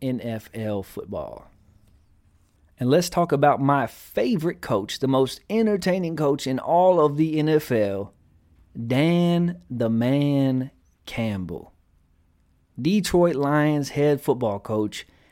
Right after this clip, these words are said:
Dan the Man Campbell.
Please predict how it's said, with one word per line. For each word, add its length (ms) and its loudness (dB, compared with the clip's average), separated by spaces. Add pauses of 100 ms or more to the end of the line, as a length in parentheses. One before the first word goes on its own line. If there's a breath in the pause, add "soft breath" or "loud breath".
(160 soft breath)
Dan 880 0
the 220 -4
Man 680 0 (580)
Campbell. 640 -8